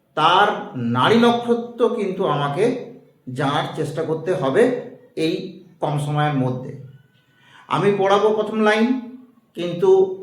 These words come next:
প্রশ্ন হতে পারে এক্সপার্টদের তরফ থেকে, একবারে শেষ লাইন থেকে, তাহলে এরকম আমাকে রেডি থাকতে হবে।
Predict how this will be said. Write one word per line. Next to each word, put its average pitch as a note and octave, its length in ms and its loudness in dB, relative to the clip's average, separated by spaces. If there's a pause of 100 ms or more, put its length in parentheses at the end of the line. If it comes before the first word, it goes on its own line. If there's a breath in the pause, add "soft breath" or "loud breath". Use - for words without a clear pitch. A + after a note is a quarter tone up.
প্রশ্ন E3 320 -4
হতে F#3+ 400 -2
পারে G#3 240 6
এক্সপার্টদের E3 580 -2
তরফ C#3+ 260 -2
থেকে, G3+ 600 0
একবারে D3 280 -2
শেষ D3 300 -4
লাইন G#2+ 240 -6
থেকে, - 360 -18 (240 soft breath)
তাহলে F#3 280 0
এরকম F#3+ 360 0
আমাকে E3+ 240 -4
রেডি C3+ 300 -2
থাকতে - 300 -10
হবে। - 240 -16